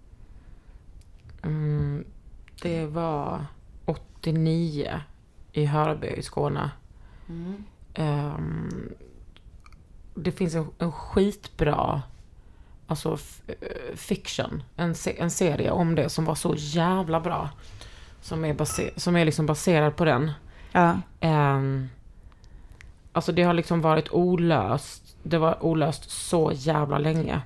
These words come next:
Speaker 2: Berätta om Helen, alltså, var hon bara hittades ute i?
Speaker 1: Ja, alltså, det är så jävla hemskt. Det är så jävla grovt, alltså. Nu är det, nu är det triggervarning, alltså, ehm, deluxe.
Speaker 2: Mm.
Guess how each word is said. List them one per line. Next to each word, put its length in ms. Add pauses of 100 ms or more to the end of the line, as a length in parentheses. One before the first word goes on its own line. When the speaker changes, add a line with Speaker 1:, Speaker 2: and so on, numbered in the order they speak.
Speaker 2:
Berätta 380
om 120
Helen, 240
alltså, 200
var 220
hon 200
bara 200
hittades 520
ute 380
i? 380 (1600)
Speaker 1:
Ja, 380 (120)
alltså, 200
det 60
är 20
så 120
jävla 200
hemskt. 480 (140)
Det 80
är 100
så 140
jävla 340
grovt, 380
alltså. 300 (120)
Nu 240
är 40
det, 180 (280)
nu 200
är 40
det 60
triggervarning, 560
alltså, 440 (180)
ehm, 460 (380)
deluxe. 760
Speaker 2:
Mm. 260